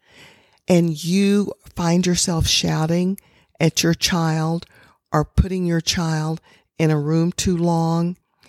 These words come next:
then you need to pull back and give yourself a timeout. And then when you go back out, talk to your child and let him or her know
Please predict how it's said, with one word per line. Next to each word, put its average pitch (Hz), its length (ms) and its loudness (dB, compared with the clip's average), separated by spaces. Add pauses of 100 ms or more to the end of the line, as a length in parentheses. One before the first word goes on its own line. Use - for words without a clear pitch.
(420)
then 180 500 2 (400)
you 214 400 2
need 240 400 0
to 185 120 -2
pull 180 460 -2
back - 680 -10 (180)
and 180 420 0
give 247 300 0
yourself 180 840 0 (400)
a 180 100 0
timeout. 170 880 -2 (760)
And 170 180 4
then 170 220 2
when 160 220 0
you 170 160 0
go 175 260 2
back 135 380 2
out, 151 420 0 (640)
talk 160 340 -2
to 208 100 0
your 220 200 4
child 143 680 -2 (420)
and 156 220 2
let 156 180 4
him 180 460 0
or 196 160 0
her 170 240 2
know 151 560 0